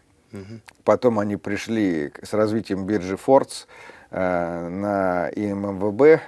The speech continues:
Speaker 2: э, пришли на акции и на деривативы. Э, роботы невозможны пока в бандах, это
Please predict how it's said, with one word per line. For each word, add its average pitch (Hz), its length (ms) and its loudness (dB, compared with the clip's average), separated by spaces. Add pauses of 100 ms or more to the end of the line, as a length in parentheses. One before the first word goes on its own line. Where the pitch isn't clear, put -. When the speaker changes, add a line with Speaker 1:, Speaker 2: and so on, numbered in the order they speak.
(160)
Speaker 2:
э, 90 180 -8
пришли 101 460 -6
на 104 240 0
акции 90 520 -6
и 92 340 -8
на 92 260 -6
деривативы. 117 800 0 (360)
Э, 90 720 2
роботы 120 360 4
невозможны 117 720 6
пока 92 400 2
в 87 60 -10
бандах, 113 520 2
это 90 100 -12